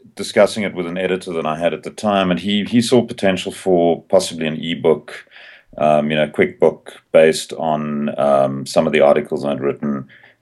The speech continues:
And subsequent discussions with another colleague of mine who'd published a number of books beforehand, um, you know, he, he suggested I chat to his publisher, um, and I went to see her, and the following, uh,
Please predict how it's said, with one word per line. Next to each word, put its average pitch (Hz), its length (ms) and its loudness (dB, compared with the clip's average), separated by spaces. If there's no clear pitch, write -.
And 90 540 4
subsequent 101 420 0
discussions 90 480 0
with 85 120 -4
another 85 180 -4
colleague 82 100 -10
of 80 60 -8
mine 80 180 -4
who'd 78 280 -6
published 80 360 0
a 76 60 -10
number 73 240 -4
of 73 100 -6
books 80 240 -2
beforehand, 87 1000 -2
um, 76 540 -2
you 80 80 -4
know, 78 120 2
he, 80 320 -2
he 90 140 -2
suggested 73 540 2
I 73 100 2
chat 73 300 0
to 73 100 -4
his 71 120 -2
publisher, 78 720 2
um, 73 400 2
and 73 80 2
I - 20 4
went 82 220 4
to - 80 -8
see 80 260 -4
her, 78 500 2
and 73 600 -2
the 71 60 -12
following, 78 400 2
uh, 71 80 -6